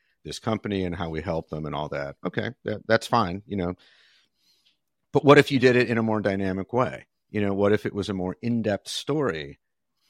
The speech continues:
that was kind of serialized? And I'm thinking about, a good example of that in the podcast world is a show called How I Built This.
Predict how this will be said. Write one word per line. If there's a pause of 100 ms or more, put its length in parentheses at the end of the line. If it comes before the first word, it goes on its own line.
that
was
kind
of
serialized?
And
I'm
thinking
about,
a
good
example
of
that
in
the
podcast
world
is
a
show
called
How
I
Built
This.